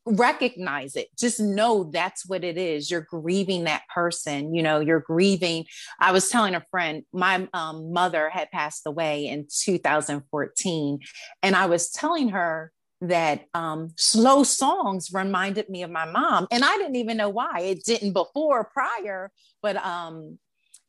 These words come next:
it just did. And so I'm like, "Okay, I'm turning the radio off. I can't listen to this." So just, just recognize what is triggering that. But then once again, once you recognize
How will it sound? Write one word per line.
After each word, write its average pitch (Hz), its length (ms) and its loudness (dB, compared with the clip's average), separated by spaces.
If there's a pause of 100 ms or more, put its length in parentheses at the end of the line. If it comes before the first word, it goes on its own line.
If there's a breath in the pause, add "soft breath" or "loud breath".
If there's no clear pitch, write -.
(240)
it 226 180 6
just 220 320 0
did. 294 340 6
And 196 180 0
so 180 520 0
I'm 196 180 -2
like, 160 300 -4
"Okay, 156 480 -4
I'm 196 180 0
turning 175 300 -2
the 160 80 -8
radio 147 320 -4
off. 139 240 2
I 170 80 0
can't - 240 -8
listen 226 380 -2
to 208 80 -2
this." 151 280 0
So 180 180 6
just, 262 440 2
just 226 260 2
recognize 190 840 -2
what 196 200 -2
is 170 180 -8
triggering 175 640 -4
that. 139 240 0 (320 loud breath)
But 175 340 4
then 233 460 4
once 226 320 -2
again, 202 260 -2
once 269 280 -4
you 233 80 -4
recognize 165 920 -4